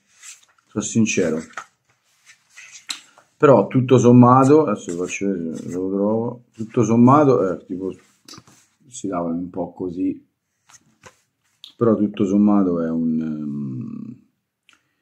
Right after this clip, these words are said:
un album che mi è piaciuto, mi è piaciuto soprattutto all'inizio, tutta la, mm, tutta la, mm, il di, mm, la chiacchierata tra Ian e Osofer, ehm,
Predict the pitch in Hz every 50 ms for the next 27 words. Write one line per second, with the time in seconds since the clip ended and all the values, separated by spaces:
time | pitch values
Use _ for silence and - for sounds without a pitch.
0 | _ _ _ _ _ _ _ 104 110 117 120 110 101 110 110 107 104 104 101 104
1 | - 107 98 90 98 101 98 95 98 104 104 - 107 107 107 110 107 101 107 107
2 | 107 - - 113 104 - - 107 107 107 107 110 110 117 117 113 113 113 107 -
3 | - - - - 113 110 110 110 107 107 104 117 120 120 - 117 110 107 110 107
4 | 107 107 104 104 107 104 101 104 101 101 98 98 98 98 98 - - - - _
5 | _ _ _ - - _ _ _ _ _ _ _ 123 117 120 113 113 110 104 104
6 | 101 98 95 95 95 95 95 92 92 92 90 87 87 90 90 90 90 90 90 95
7 | 104 101 101 107 107 104 101 92 101 101 98 98 95 95 95 95 95 92 - -
8 | _ - 95 98 107 104 104 - - 110 107 107 110 107 107 101 101 101 95 101
9 | 101 98 92 98 101 107 110 107 107 104 101 98 98 101 98 98 101 107 104 107
10 | 107 104 92 - 101 104 101 101 101 98 87 87 90 87 87 87 85 82 82 82
11 | 78 73 71 65 60 - -